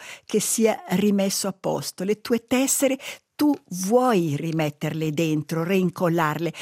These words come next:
Delle volte non stan su e di nuovo ricadono, ma il tentativo è, quindi il senso di colpa, ecco.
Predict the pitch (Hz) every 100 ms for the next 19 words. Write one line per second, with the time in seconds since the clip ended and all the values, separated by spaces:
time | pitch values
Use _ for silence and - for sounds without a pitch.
0 | - - 214 233 247 277 - 269 240 -
1 | 233 220 - 262 262 - - 190 196 202
2 | 208 196 190 185 - 175 165 165 165 -
3 | - - - 220 233 - 202 - 240 233
4 | - 226 - 233 240 233 254 - 202 -
5 | - _ 262 254 240 - _ 208 - 247
6 | 254 - 233 233 - - 233 226 214 _
7 | 226 226 - _ - 175 - -